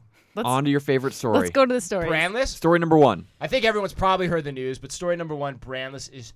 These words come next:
Speaker 3: closing up shop. Open the floor. What do you guys think?
Speaker 1: Who wants to go first?
Speaker 2: My
Speaker 1: Carter?
Speaker 2: thing, yeah, you know, my thing is, is when you look simply at some of the most basic factors without going into the infrastructure or the way that they were going about things,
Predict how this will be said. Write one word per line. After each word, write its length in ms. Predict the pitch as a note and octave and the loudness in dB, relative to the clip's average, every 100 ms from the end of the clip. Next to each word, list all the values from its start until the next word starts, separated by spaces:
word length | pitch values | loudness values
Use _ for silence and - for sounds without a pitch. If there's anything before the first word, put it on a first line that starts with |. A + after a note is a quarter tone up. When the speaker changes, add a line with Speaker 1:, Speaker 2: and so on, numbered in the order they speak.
| _ | _
Speaker 3:
closing 520 | - - B2 A#2 A#2 - - | -20 -14 -14 -14 -20 -20 -16
up 220 | G#2 - | -16 -16
shop. 580 | - - A2 F2+ F#2 - _ _ _ _ _ _ _ _ _ _ B2+ | -18 -14 -14 -16 -20 -20 _ _ _ _ _ _ _ _ _ _ -14
Open 180 | B2+ | -14
the 60 | C3 | -14
floor. 240 | - A#2 | -14 -14
What 80 | G2+ | -14
do 20 | |
you 40 | G#2+ | -14
guys 160 | G#2 - | -14 -16
think? 160 | G2 _ _ _ _ _ _ _ _ _ _ _ _ | -20 _ _ _ _ _ _ _ _ _ _ _ _
Speaker 1:
Who 80 | F3+ | -14
wants 140 | F3 - | -14 -14
to 60 | |
go 40 | D#3+ | -16
first? 280 | - - _ _ _ | -16 -18 _ _ _
Speaker 2:
My 140 | - G3+ | -4 -2
Speaker 1:
Carter? 60 | F3 | 0
Speaker 2:
thing, 240 | A3 F3+ - | 0 -2 -8
yeah, 280 | F#3+ D#3 | -2 -2
you 160 | C3+ F#3 | -2 -4
know, 100 | F#3+ | 0
my 140 | G3+ | 0
thing 220 | A3+ A3+ G3 | 0 -2 -2
is, 200 | D3+ C3 | -2 0
is 360 | C#3+ B2+ A2 - | 0 0 -2 -4
when 160 | C#3 | -2
you 120 | C#3 | 0
look 220 | C3 F3 - | 2 0 0
simply 460 | D#3+ D3 C#3 B2 | -8 -6 -6 -6
at 80 | A#2 | -6
some 120 | B2+ | -6
of 40 | A2+ | -4
the 60 | |
most 320 | G#2+ G2+ - | -4 -4 -6
basic 360 | - A#2 - A2+ | -8 -8 -8 -10
factors 420 | - F#2+ G2 G#2 | -8 -8 -6 -8
without 220 | F#2 F#2+ | -4 -4
going 240 | F#2+ G2 F#2+ | -2 -4 -4
into 340 | F#2 - G2 | -10 -8 -8
the 260 | E2+ F#2 F2+ | -8 -8 -8
infrastructure 800 | C3+ C3+ A#2 - B2+ - B2 G#2+ | -10 -8 -8 -6 -6 -6 -4 -2
or 60 | G2+ | -4
the 100 | G2 | -2
way 140 | A2+ | -4
that 160 | G#2+ G#2 | -4 -4
they 80 | |
were 100 | G#2+ | -4
going 180 | G2 G2+ | -2 -4
about 220 | F#2+ G2+ | -4 -8
things, 180 | A2+ A2+ | -8 -12